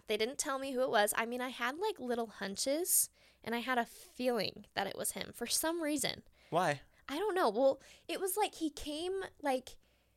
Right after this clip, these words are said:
Speaker 1: the minute I got on the show, I saw him, like, a lot on my social media. Like, he was on my TikTok For You page.
Speaker 2: <laughs>
Speaker 1: There was, like, certain, like, I was getting, like, Reddit, like, notifications of him, and I was like, "Wait, why is Harry Jowsey all of a sudden, like,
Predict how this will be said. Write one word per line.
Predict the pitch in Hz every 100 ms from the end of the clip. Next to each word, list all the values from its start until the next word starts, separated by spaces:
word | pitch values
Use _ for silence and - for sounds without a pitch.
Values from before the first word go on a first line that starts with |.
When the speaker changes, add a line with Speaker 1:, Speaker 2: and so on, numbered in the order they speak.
| _ _
Speaker 1:
the | 277
minute | 285 359
I | 339
got | 285 294
on | 294
the |
show, | 294 226 226 311
I | 254 240
saw | - 254 254
him, | 311 339 349
like, | 294 - -
a | 240
lot | 220 214 214
on | 214
my | 208
social | 220 214 208
media. | 190 -
Like, | - -
he | 226
was | 220 -
on | 208 240
my | 285
TikTok | 294 285 302 294
For | - 262
You | 247
page. | 254 240 233 254 - -
Speaker 2:
<laughs> | - - - -
Speaker 1:
There | 330 311
was, | 311
like, | 370 320
certain, | - - 294 294 349
like, | 359 302 269 - - - -
I |
was | 330 -
getting, | 427 440 427
like, | -
Reddit, | 262 254 247 302 302 -
like, | 320 311
notifications | 330 302 339 339 330 311 359 330
of | 320
him, | - 294 302 302
and | 254
I | 285
was | 294
like, | 285 269
"Wait, | - 196 -
why | 214 254
is | 359
Harry | 294 254 262
Jowsey | 214 208 247
all | - 214
of |
a | 220
sudden, | 220 220
like, | 190 -